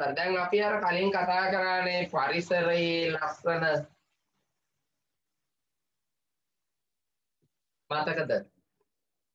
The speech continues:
පරිසරයේ සුන්දරත්වය ගැනනේ අපි කලින් කතා කරේ.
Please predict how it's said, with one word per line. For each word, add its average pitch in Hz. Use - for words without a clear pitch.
පරිසරයේ 170
සුන්දරත්වය 165
ගැනනේ 151
අපි 143
කලින් 143
කතා 135
කරේ. -